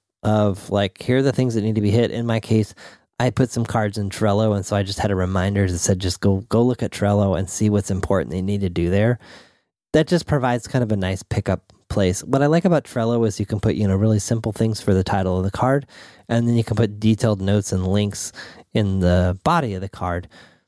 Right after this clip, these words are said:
that fill in more information and gaps. So anyway, those are my, so I would say on a scale of one to five,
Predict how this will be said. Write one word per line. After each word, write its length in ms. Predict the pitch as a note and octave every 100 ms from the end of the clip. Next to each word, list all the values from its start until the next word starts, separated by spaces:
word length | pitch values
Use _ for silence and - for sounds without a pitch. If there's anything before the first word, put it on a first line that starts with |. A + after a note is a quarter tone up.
| _ _ A2
that 400 | F#2+ F2+ F2+ - _ _ _ _ _ -
fill 260 | - A#2 G#2
in 100 | G2
more 140 | E2+
information 460 | E2+ F#2+ F2 - F2+
and 80 | E2+
gaps. 400 | D2 - - - _ - _ _
So 120 | -
anyway, 340 | G#3 F#3 E3+ F3 _ _ _
those 260 | - G3 G#3+
are 60 | F#3
my, 240 | E3+ E3
so 160 | G#3+ A#3
I 120 | C#4
would 180 | D#4 -
say 240 | C4+ A#3
on 160 | G#3 F3
a 80 |
scale 380 | - - E3 D#3
of 80 | C3+
one 200 | C#3+ C#3
to 60 | C3+
five, 500 | D#3+ D3 D3 D3